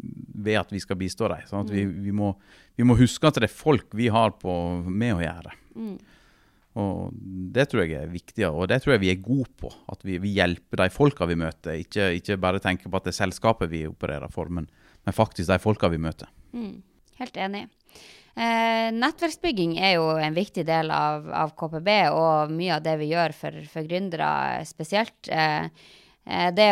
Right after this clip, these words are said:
Speaker 2: å starte bedrift, eller om det er et utviklingsprosjekt du skal utvikle, er det, så er det jo noen utfordringer knyttet til å s-, ja, eh, guide seg selv i virkemiddelapparatet og opp mot investorer.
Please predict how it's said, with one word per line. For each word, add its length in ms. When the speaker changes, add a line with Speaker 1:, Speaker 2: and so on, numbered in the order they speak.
Speaker 2:
å 100
starte 380
bedrift, 460
eller 260
om 160
det 80
er 160
et 80
utviklingsprosjekt 560
du 80
skal 240
utvikle, 480
er 260
det, 180
så 160
er 80
det 80
jo 80
noen 160
utfordringer 480
knyttet 240
til 300
å 20
s-, 240
ja, 160
eh, 560
guide 340
seg 140
selv 380
i 60
virkemiddelapparatet 1160
og 100
opp 100
mot 160
investorer. 720